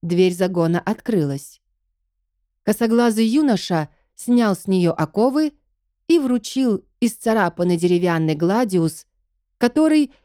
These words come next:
при обычных обстоятельствах она не стала бы использовать даже в качестве полена для растопки.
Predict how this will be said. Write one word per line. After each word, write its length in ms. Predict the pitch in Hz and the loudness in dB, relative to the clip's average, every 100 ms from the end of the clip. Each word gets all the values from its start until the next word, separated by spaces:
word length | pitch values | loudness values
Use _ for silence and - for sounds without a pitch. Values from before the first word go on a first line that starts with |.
| _ | _
при 140 | 262 269 | 0 2
обычных 560 | 233 269 320 294 285 - | 2 -2 -2 -4 -4 -4
обстоятельствах 1040 | 240 - 247 247 240 233 226 - 214 196 _ _ _ _ | -6 -2 -2 0 0 -2 -8 -4 -4 -4 _ _ _ _
она 200 | 240 285 | -2 0
не 120 | 294 | 0
стала 380 | 294 - 247 170 | -2 -2 -2 0
бы 140 | 151 165 | -2 -4
использовать 800 | 170 - 269 247 196 175 165 _ _ - | -4 -4 -2 -2 0 0 -2 _ _ -4
даже 260 | 226 220 226 | -2 0 -4
в 80 | - | -2
качестве 580 | 214 208 208 - 208 196 - | -4 -4 -10 -2 -2 -2 -4
полена 500 | 214 214 220 226 208 | 0 2 2 0 0
для 180 | 202 208 | 0 -2
растопки. 800 | 226 - - 147 - - 135 | -2 -4 -4 -4 -6 -12 -12